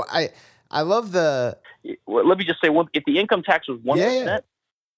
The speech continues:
Speaker 2: people would just pay it. They wouldn't, uh, it wouldn't even be worth keeping your receipts and trying to take advantage of the loopholes. If it's one percent. So the problem is that taxes are high. It's not that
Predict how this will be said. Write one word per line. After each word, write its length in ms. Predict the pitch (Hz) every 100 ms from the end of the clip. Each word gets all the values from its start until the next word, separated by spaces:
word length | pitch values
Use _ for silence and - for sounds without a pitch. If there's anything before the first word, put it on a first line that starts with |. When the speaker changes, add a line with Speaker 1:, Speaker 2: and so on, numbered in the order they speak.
| _
Speaker 2:
people 240 | 262 359 262
would 120 | 196
just 200 | 175 -
pay 220 | - 185
it. 140 | 107 131
They 120 | 196
wouldn't, 320 | 233 202 - _ _
uh, 80 | 165 156 175
it 140 | 185 220
wouldn't 160 | 262
even 100 | 262
be 80 | 220
worth 280 | 175 190 190 -
keeping 240 | 202 180
your 120 | 160
receipts 440 | 135 135 - 165 -
and 100 | 139
trying 300 | 127 170 160
to 60 | 139
take 200 | 165 143
advantage 340 | 135 147 139
of 60 | 120
the 60 | 135
loopholes. 340 | 208 143 147 -
If 280 | - -
it's 140 | 196 214
one 160 | 262
percent. 400 | 262 196 262 226 - - -
So 200 | 208 -
the 100 | 156
problem 380 | - 277 349 226
is 100 | 156
that 140 | 143 -
taxes 360 | 196 - 135
are 100 | 110
high. 280 | - 165 76
It's 180 | 98 -
not 240 | 190 190
that 160 | 160 135